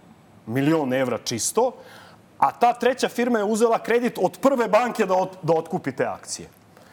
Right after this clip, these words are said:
Ili poznata ta afera Limenka, kada je, a, Aco Đukanović kupio u centru Podgorice, ovaj, jedan plac na kojem je bila smeštena policijska stanica. U predviđenom roku policijska stanica nije bila izmeštena i onda je Aco Đukanović tužio državu i dobio odštetu od deset miliona evra.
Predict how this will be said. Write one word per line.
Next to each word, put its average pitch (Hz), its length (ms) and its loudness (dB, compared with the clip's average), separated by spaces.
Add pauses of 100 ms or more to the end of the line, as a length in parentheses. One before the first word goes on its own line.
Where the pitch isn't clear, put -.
(440)
Ili 208 360 0 (240)
poznata 196 420 0
ta 190 160 2
afera 190 340 0
Limenka, 190 460 0
kada 175 280 0
je, 170 300 0 (260)
a, 156 240 0
Aco 175 280 2
Đukanović 175 480 -4
kupio 175 300 -4
u - 20 -4
centru 180 340 -4
Podgorice, 160 840 -2 (220)
ovaj, 143 300 0
jedan 151 300 0
plac 175 320 0
na 156 100 -4
kojem 151 260 -2
je 147 140 0
bila 156 240 -2
smeštena 151 480 -4
policijska 151 440 -4
stanica. 170 500 -2 (280)
U 143 160 -2
predviđenom 160 520 -2
roku 165 200 0
policijska 156 420 -4
stanica 160 400 -4
nije 156 220 -2
bila 151 260 0
izmeštena 151 560 -4
i 151 80 0
onda 160 180 0
je 151 160 2
Aco 160 160 -6
Đukanović 151 500 -4
tužio 147 460 -2
državu 147 440 -2
i 143 80 0
dobio 143 320 -2
odštetu 131 300 -10
od 120 60 -6
deset 123 300 -8
miliona 113 380 -6
evra. 82 200 -14